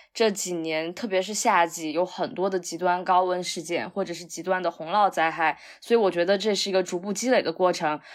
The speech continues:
然后我们又正好遇到了由郑州大雨等事件，呃，所引发的一个契机吧，所以我们觉得就是这个酝酿的时机已经成熟，于是我们五个人就一起来搞个事情，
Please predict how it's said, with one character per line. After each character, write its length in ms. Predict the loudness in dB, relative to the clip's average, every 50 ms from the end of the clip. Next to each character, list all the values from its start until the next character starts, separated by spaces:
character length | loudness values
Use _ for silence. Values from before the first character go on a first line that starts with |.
| -8 -2
然 120 | 2 4
后 80 | 4 4
我 120 | 4 4
们 120 | 2 2 0
又 80 | 0
正 160 | 2 4 2
好 240 | 2 4 4 2 4
遇 160 | 2 0 0
到 240 | 4 4 4 6 4
了 220 | 4 2 0 0 -2 -6 -18 -16 _
由 320 | 2 4 6 6 6 4 2
郑 220 | 2 2 0 2
州 180 | 2 0 2 4
大 240 | 4 6 6 6 4
雨 240 | 2 0 -4 -4 -4 -4 -4 -6 _ _ _ _ -2
等 180 | -2 0 0
事 220 | 0 -2 -2 -2 0
件， 360 | 2 2 2 2 2 0 -6 _ -20 -6 _ 2
呃， 160 | 4 4 2
所 420 | 0 -4 -4 -2 0 2 2 2
引 160 | 2 0 -2 0
发 200 | 2 4 4 4
的 60 | 4
一 60 | 2
个 120 | 0 0 -2
契 200 | -2 -2 -4 -4
机 160 | -4 -2 0
吧， 220 | 2 2 2 0
所 160 | 0 -2 0 0
以 40 |
我 120 | 2 2 2
们 160 | 0 -2 -4
觉 220 | -2 -2 0 2
得 180 | 4 4 4 2
就 140 | 2 0 -2
是 180 | -2 -2 -4
这 160 | -2 -2 0 0
个 100 | 0 0
酝 200 | 0 0 0 2
酿 180 | 2 2 2
的 60 | 0
时 180 | -2 -4 -6 -8
机 140 | -8 -8 -6
已 40 | -6
经 160 | -4 -6 -6
成 240 | -6 -6 -6 -4 -4
熟， 360 | -4 -4 -2 0 0 0 0
于 80 | 0
是 160 | -2 -2 -2 -2
我 80 | -2
们 180 | -2 -4 -4 -6
五 80 | -4
个 120 | -2 0 0
人 180 | 0 0 -2
就 120 | -2 -2 -2
一 40 | -2
起 180 | -4 -4 -2
来 120 | 0 0 0
搞 140 | 0 -2 -4
个 60 | -4
事 200 | -8 -10 -10 -10
情， 200 | -12 -14 -16